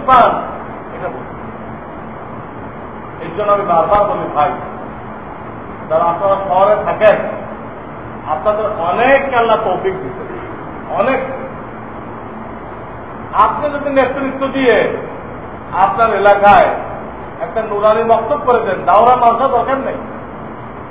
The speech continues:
দাওরা মাদ্রাসা ঢাকা শহরে অন্তত আমার ধারণা চল্লিশটা ঢাকা শহরে, যেখানে পুরো সৌদিতে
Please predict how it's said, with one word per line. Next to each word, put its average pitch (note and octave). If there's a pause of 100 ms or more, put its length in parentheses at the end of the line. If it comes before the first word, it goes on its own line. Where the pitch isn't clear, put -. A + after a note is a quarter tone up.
দাওরা G3+
মাদ্রাসা A3
ঢাকা F#3+
শহরে G#3+
অন্তত G#3+ (1000)
আমার B3
ধারণা A#3
চল্লিশটা A#3 (460)
ঢাকা F3
শহরে, F#3 (4000)
যেখানে G3+
পুরো G#3+
সৌদিতে A#3